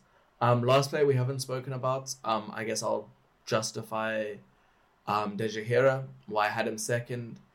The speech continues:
And I think ultimately that sort of movement, I think we almost downplayed how good he is technically. He's not phenomenal technically, he's very competent though. Um, but it's that movement really does just facilitate the whole team.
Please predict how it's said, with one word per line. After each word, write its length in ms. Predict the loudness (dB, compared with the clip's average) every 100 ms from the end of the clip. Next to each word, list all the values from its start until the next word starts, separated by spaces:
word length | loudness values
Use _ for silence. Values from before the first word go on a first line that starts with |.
| _ _ -2
And 100 | 2
I 40 |
think 140 | 2 2
ultimately 680 | -2 0 -2 0 -2 -4 -2
that 220 | -2 0
sort 160 | -2
of 160 | -2 -6
movement, 640 | -6 -4 -4 -6 -6 -10 -4
I 60 |
think 160 | -2 2
we 80 | 2
almost 260 | 2 0
downplayed 480 | 0 -2 -2 -6 -6
how 120 | -6
good 160 | -8 -6
he 120 | -4
is 140 | -4
technically. 580 | -4 -6 -6 -8 -8 -8 -12 -20 -6
He's 140 | 2
not 180 | 4 4
phenomenal 420 | 2 2 2 0
technically, 420 | -4 -6 -6 -8 -8
he's 120 | -10
very 340 | -6 0 0
competent 580 | 0 -6 -6 -8 -10 -6
though. 320 | -4 -2 -4 -10 _ _ _ _
Um, 500 | 0 2 2 -2 -10 -16 _ _ -20 _
but 100 | 2
it's 120 | 4
that 200 | 4 4
movement 380 | 4 0 0 -4
really 320 | -2 -2 0 2
does 280 | 0 0
just 220 | -6 -14 -10
facilitate 680 | -8 -2 0 0 -2 -8
the 100 | -8
whole 220 | -6 -6
team. 460 | -6 -12 -12 -14 -20